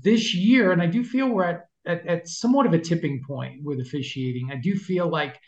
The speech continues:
the league has taken some steps to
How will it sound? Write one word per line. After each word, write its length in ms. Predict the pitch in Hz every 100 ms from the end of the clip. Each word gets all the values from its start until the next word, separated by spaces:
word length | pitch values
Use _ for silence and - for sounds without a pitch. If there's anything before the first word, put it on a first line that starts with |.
| _ _ _ -
the 80 |
league 240 | 175 190 196
has 140 | 180
taken 260 | 180 165 165
some 180 | 160 160
steps 560 | - 151 147 - - - -
to 480 | 156 143 139 131